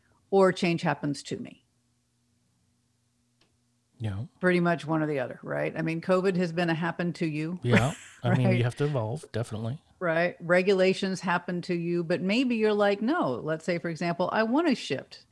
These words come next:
Speaker 2: Mm-hmm.
Speaker 1: to kind of a ninety-ninth percentile performance. So what do I need to do?" Right? So it's, it's really different how that shakes out. But at the end of the day, if you are not really crystal clear about what you want
Speaker 2: Mm-hmm.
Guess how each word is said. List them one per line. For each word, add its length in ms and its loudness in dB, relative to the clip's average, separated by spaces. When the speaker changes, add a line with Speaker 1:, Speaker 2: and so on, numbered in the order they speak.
Speaker 2:
Mm-hmm. 220 0
Speaker 1:
to 200 0
kind 180 0
of 100 0
a 40 0
ninety-ninth 400 -2
percentile 500 -4
performance. 520 -8
So 80 0
what 140 2
do 120 4
I 80 4
need 200 0
to 60 -2
do?" 280 -4
Right? 360 -6
So 120 0
it's, 180 -2
it's 200 -6
really 320 0
different 460 0
how 200 -2
that 220 -4
shakes 360 -6
out. 240 0
But 80 -2
at 100 -2
the 100 -4
end 120 -4
of 80 -4
the 60 -6
day, 640 -4
if 220 2
you 280 0
are 80 2
not 240 2
really 320 0
crystal 520 -4
clear 320 0
about 240 2
what 160 0
you 160 -6
want 800 -4
Speaker 2:
Mm-hmm. 200 2